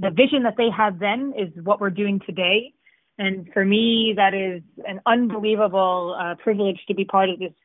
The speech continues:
uh, incredible journey. I think Lemonade is a blueprint for how for-profit businesses can change the infrastructure of outdated industries and do it with societal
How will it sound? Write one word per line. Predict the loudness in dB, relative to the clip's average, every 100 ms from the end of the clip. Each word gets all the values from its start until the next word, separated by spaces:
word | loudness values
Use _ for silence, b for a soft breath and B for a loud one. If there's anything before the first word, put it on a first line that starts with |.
| -14 -10
uh, | -8
incredible | -8 0 0 2
journey. | 0 -2 0 0 -2 B B B B
I | 0
think | 2 2
Lemonade | 2 2 4 2 2
is | -2
a | -2 -2 -2 -6 -4
blueprint | -2 -2 -4 -6 -6 -6
for | -2 0 0
how | 0 2 2 0
for-profit | -2 -2 -2 -4 -6 -10 -12 _ -6
businesses | -4 -4 -6 -8 -10 -8
can | -8 -8 -12 -16 _ _ _ -6 -2
change | 0 -2 -4 -8 -12
the | -6 -4 -2
infrastructure | 2 2 2 2 2 2 0
of | 0 0
outdated | 2 2 0 -2 -2 -2
industries | -4 -4 -2 -2 -2 -8 _ b b b -4
and | -2
do | 2 4
it | 2 0
with | -6 -6
societal | -4 2 4 4 2 0 0 -4